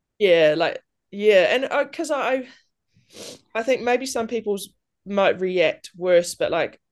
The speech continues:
the emotional side of, of I V F was, for me, I know this can be different for other people, but, like, I don't know, like, it was fine. Like, the,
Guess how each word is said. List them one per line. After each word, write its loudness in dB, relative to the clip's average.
the 0
emotional 0
side -2
of, -6
of 0
I 4
V 0
F -2
was, -4
for -4
me, -2
I 2
know 4
this -6
can -10
be -6
different -8
for -6
other -2
people, -8
but, -4
like, -2
I 2
don't 0
know, 6
like, 2
it -2
was -6
fine. -2
Like, -4
the, -2